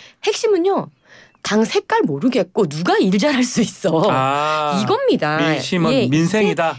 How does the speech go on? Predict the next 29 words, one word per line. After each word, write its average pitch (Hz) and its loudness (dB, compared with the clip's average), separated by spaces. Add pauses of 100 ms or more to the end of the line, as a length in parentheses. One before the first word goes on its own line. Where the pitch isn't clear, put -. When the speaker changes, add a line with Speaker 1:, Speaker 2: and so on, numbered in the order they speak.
Speaker 1:
이게, 170 -4
이게 302 2
Speaker 2:
음. - -2
Speaker 1:
가장 320 -2
현장의 392 0
목소리고요. 202 0
Speaker 2:
음, 127 -2
음. 123 0
Speaker 1:
마찬가지로 392 0
그래서 233 2
강서구청장 208 0
후-, - -14 (100)
그 170 0
선거 359 0
역시 147 -2 (300)
지금 240 0
김태우 247 0
후보의 285 2
슬로건이 381 2
이거더라고요. 180 0
"첫날부터 392 2
속전속결." 214 -2
Speaker 2:
음. 143 0
Speaker 1:
예, 196 2
이렇게 131 0
첫날부터 339 0
속전속결하게 208 -2
누가 156 0
일을 180 0